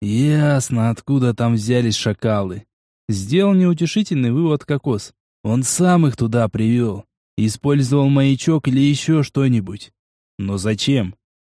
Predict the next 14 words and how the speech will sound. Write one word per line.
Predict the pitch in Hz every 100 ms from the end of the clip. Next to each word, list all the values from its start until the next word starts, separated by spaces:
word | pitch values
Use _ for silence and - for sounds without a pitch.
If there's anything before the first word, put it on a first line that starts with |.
| _
"Шмель | - 110 139 160 143
дал | 117 135 135
команду. | 127 139 143 127 101 98 - _ _ _
Ты | -
ещё | 127 151 135 165
не | 156 151
понял, | 170 180 151 107
что | - 120
он | 135 135
пытается | 143 123 143 139 - 135
остановить | 127 135 135 143 165 147
тебя | 139 147 143
любыми | 135 147 156 135
путями?" | 135 131 156 139 104